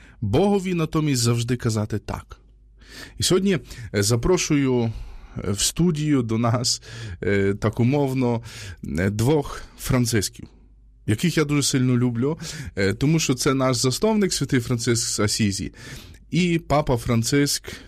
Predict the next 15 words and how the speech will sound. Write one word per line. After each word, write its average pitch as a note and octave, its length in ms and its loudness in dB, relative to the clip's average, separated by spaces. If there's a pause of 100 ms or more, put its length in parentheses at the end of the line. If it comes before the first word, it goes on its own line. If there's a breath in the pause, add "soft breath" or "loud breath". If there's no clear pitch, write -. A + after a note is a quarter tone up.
(300 loud breath)
якого G#2 580 2
ми A2+ 180 4
завжди, G#2+ 320 -2
як G2+ 100 -2
францисканці, G2+ 800 -4 (420 loud breath)
е, F2+ 320 0
шануємо, C#3 640 2
любимо, C3 480 2
поважаємо A#2+ 760 0
і G#2+ 120 -2
оточуємо G#2 560 0
своєю G#2 640 0
молитвою, A2 560 2
бо G2 140 -8
це, G#2+ 300 -2